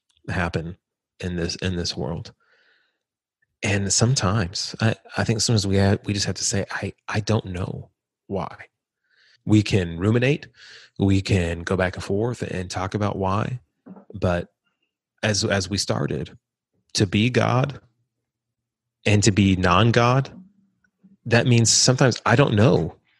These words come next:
all the motives. I don't know all the explanations, is a better way to put it. I don't know all the explanations for why,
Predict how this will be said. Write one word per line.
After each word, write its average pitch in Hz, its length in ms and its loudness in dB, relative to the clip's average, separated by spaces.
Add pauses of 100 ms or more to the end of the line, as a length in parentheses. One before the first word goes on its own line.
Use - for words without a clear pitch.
all 101 160 6
the 98 80 4
motives. 90 560 2 (300)
I 107 80 4
don't 120 160 4
know 110 240 6
all 98 200 6
the 95 100 4
explanations, 90 880 2
is 90 100 -2
a 92 40 -8
better 90 160 2
way 90 100 2
to 90 80 -2
put 98 160 2
it. - 60 0
I 104 40 4
don't 110 100 2
know 107 100 6
all 127 80 6
the - 80 0
explanations 92 540 0
for 101 140 0
why, 90 400 2